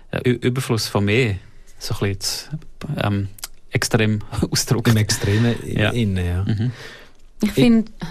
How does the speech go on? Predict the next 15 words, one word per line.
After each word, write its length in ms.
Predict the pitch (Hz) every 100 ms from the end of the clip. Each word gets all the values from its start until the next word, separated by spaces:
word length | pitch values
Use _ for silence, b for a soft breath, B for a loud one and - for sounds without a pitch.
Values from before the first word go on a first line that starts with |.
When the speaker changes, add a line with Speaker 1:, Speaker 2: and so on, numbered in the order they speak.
| 190
Speaker 3:
ja. 160 | 190 190
Speaker 2:
Ja, 140 | 123
mach 200 | 139 139
nur. 160 | 147 175 - B B -
Sag 140 | 123
Speaker 3:
Also, 100 | 220
Speaker 2:
den 80 | -
Gedanken. 340 | 135 139 - 104
Speaker 3:
ich 140 | 196
finde 280 | - 233 214
eben, 160 | 196 196
die 160 | 208
Sch-, 240 | - 190 - - - - - - - - -
geliebt 440 | 190 190 220 226 -
sein, 260 | 226 -